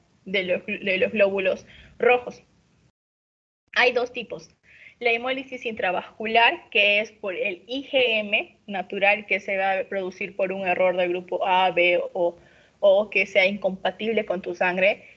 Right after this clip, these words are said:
Y luego está la hemólisis extravascular, que es por I G G, que este I G G va a estar ro-, el, lo que va a hacer es que va a rodear el glóbulo rojo y luego lo destruye cuando pasa el retículo endoplasmático.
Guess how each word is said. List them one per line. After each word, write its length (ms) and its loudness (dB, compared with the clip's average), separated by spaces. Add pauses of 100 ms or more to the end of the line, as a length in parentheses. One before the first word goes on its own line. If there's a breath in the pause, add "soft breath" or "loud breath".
(180)
Y 120 -2
luego 260 6
está 240 4
la 100 4
hemólisis 640 -2
extravascular, 1300 2 (340)
que 160 0
es 80 -4
por 240 -10
I 140 -12
G 340 -10
G, 300 0 (520 soft breath)
que 160 6
este 220 0
I 60 2
G 200 -10
G 220 0
va 60 0
a 20 -2
estar 240 -2
ro-, 220 -2
el, 200 -8 (140)
lo 160 -6
que 140 2
va 60 6
a 40 2
hacer 340 4
es 160 0
que 180 -4
va 180 2
a 40 2
rodear 540 2
el 140 0
glóbulo 500 -4
rojo 480 0 (300 loud breath)
y 160 -4
luego 300 2
lo 160 0
destruye 720 -4 (500)
cuando 340 0
pasa 260 4
el 80 2
retículo 460 -4
endoplasmático. 720 -4